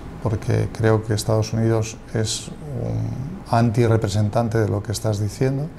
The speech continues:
y, y entiendo que China, por la otra parte, eh, ocurre lo mismo. Me iría dentro de los países europeos, que es lo que más conocemos, aquellos que van mejor,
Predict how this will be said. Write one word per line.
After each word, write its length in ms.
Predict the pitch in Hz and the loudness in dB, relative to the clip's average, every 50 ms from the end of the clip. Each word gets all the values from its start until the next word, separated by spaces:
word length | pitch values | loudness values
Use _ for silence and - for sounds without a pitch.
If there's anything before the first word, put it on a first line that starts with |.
| - - - - - - - - - - - - - - - | -16 -18 -18 -18 -18 -18 -18 -18 -18 -18 -18 -18 -14 -4 0
y, 80 | 123 113 110 107 104 104 104 107 120 - - 131 | 2 2 4 4 4 2 2 0 -2 -2 -2 0
y 200 | 131 120 113 110 | 2 4 4 4
entiendo 480 | 110 110 101 - 117 117 117 117 117 113 | 4 4 4 4 4 4 4 4 2 2
que 280 | 113 110 110 107 104 104 | 2 2 2 2 0 -2
China, 460 | - - 117 113 113 113 113 110 110 - - - - - | -2 -2 0 2 2 2 2 0 -2 -4 -10 -16 -10 -6
por 160 | 117 107 101 | -6 -4 0
la 100 | 107 107 | 0 0
otra 200 | 110 104 110 110 | 0 0 -2 -2
parte, 520 | - - 110 107 107 - - 107 104 101 101 - - - - - - - - - - - - - - - - 127 | -2 -2 -4 -4 -4 -6 -4 -4 -4 -4 -6 -8 -14 -20 -20 -20 -20 -20 -20 -20 -20 -20 -20 -20 -20 -14 -8 -6
eh, 120 | 110 101 98 | -4 -2 -2
ocurre 320 | 98 95 - 110 113 113 | -2 0 2 2 4 4
lo 100 | 110 107 | 4 2
mismo. 380 | 110 123 127 113 131 147 147 151 - - - - - - - - - - - - - - - - - - - - - - - - - - - - - - - - - - - - - - - - - - - - - | 2 0 0 -2 -2 -4 -4 -4 -8 -14 -20 -20 -20 -20 -20 -20 -20 -20 -20 -20 -20 -20 -20 -20 -20 -20 -20 -20 -20 -20 -20 -20 -20 -20 -20 -20 -20 -20 -20 -20 -18 -18 -18 -18 -18 -18 -16 -18 -18 -18 -18 -8 -2
Me 100 | - 127 | 2 4
iría 280 | 123 123 135 151 160 147 | 4 6 6 4 4 4
dentro 340 | 139 156 156 156 156 156 151 | 4 4 4 4 4 4 4
de 80 | 147 | 6
los 160 | 143 139 - | 4 2 2
países 400 | - - 143 139 127 - 135 110 | 0 0 0 0 0 0 -2 -2
europeos, 560 | 120 127 127 127 127 117 - 143 139 135 - - | 0 2 2 2 0 0 2 2 2 2 0 -2
que 160 | - - 127 | -6 -6 -6
es 140 | 113 107 117 | -4 -4 -4
lo 160 | 120 117 117 | -4 -4 -4
que 120 | - 117 | -6 -6
más 260 | 113 120 123 123 - | -4 -2 -2 -2 -4
conocemos, 680 | - - 127 120 117 110 - 139 135 147 156 - - 127 | -4 -4 -4 -2 -2 -2 -2 -2 0 0 0 -2 -2 -4
aquellos 460 | 117 113 - 127 117 117 117 113 - | -4 -4 -2 0 0 0 0 -2 -4
que 180 | - 113 110 | -2 0 0
van 260 | 107 110 117 117 113 110 | 2 2 2 2 2 2
mejor, 420 | 110 101 - - 143 156 180 - | 0 0 0 2 2 2 0 -2